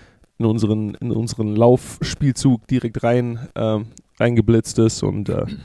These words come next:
ja, hätte ich da, hätte ich das früher gesehen, dass, dass, dass das passiert, äh, hätten wir sozusagen um den Blitz drumherum laufen können, aber,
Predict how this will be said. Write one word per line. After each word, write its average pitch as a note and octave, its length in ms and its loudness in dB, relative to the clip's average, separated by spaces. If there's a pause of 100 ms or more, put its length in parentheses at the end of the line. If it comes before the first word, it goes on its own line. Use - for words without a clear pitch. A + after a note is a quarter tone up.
(500)
ja, G2+ 120 0
hätte G#2+ 340 0
ich A2+ 120 -4
da, G#2+ 220 4
hätte A#2 200 0
ich G#2+ 60 -4
das - 400 -2
früher C3+ 480 4 (140)
gesehen, A#2+ 720 4 (160)
dass, - 380 -6
dass, - 280 -2 (100)
dass - 180 -2
das A2+ 140 -6
passiert, - 500 0
äh, G2+ 200 0 (720)
hätten A2 340 -4
wir G#2 140 2
sozusagen G#2+ 420 0
um A#2+ 140 -2
den G#2+ 180 0
Blitz A2+ 280 0
drumherum G#2+ 480 0
laufen A#2 340 2
können, A2+ 300 -2
aber, F#2 320 -4